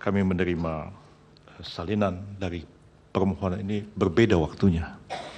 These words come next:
Dan berbeda waktu pula kami harus mempersiapkan jawaban.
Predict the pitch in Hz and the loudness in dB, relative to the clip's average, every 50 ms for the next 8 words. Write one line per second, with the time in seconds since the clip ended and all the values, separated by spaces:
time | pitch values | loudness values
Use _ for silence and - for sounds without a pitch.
0 | - - - - - - - - - - 98 95 107 101 90 101 92 95 95 92 | -14 -14 -14 -12 -14 -14 -10 -4 0 2 2 4 4 4 6 6 6 6 6 6
1 | 87 - - - 95 78 - 131 113 82 71 69 - - 76 73 85 98 95 87 | 4 2 0 -2 0 2 4 4 4 4 2 -2 -4 -4 -2 0 0 0 2 2
2 | 87 90 90 - - - - - - 92 85 76 - 95 90 - - 85 82 - | 4 2 2 2 0 -8 -8 -4 0 2 2 4 4 2 2 2 0 -2 -2 0
3 | - 87 82 78 85 90 90 76 71 73 | 0 0 2 2 2 2 2 0 0 -2